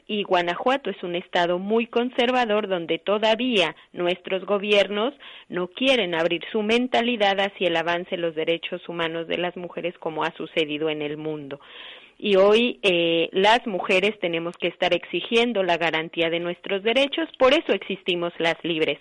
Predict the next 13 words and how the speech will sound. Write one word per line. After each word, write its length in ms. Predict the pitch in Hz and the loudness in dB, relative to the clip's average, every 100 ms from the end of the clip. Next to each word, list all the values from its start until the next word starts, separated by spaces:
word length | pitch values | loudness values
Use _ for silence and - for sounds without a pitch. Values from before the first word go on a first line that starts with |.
| - | -4
una 340 | 202 190 202 | -2 0 2
organización 960 | 208 202 214 220 - 233 247 240 254 349 - - - _ | 4 2 0 -2 0 -2 0 2 2 -2 -10 -18 -20 _
de 200 | - 214 | 2 4
mujeres 480 | 240 233 220 185 180 - | 4 2 2 2 2 0
feministas 760 | 233 247 226 202 202 - 220 277 - - - - | 0 2 2 -2 -4 -2 0 0 -4 -18 -18 0
que 80 | 202 | 0
estamos 420 | - 262 311 339 - | 2 2 2 2 2
ahí 260 | 262 285 | 4 4
para 240 | 277 190 180 | 4 4 4
hacer 240 | - 190 | 4 2
avanzar 460 | 202 190 185 185 180 | 4 2 2 2 2
nuestros 480 | 190 202 214 220 | 0 0 2 2
derechos 500 | 220 233 226 - 254 | 4 6 4 4 0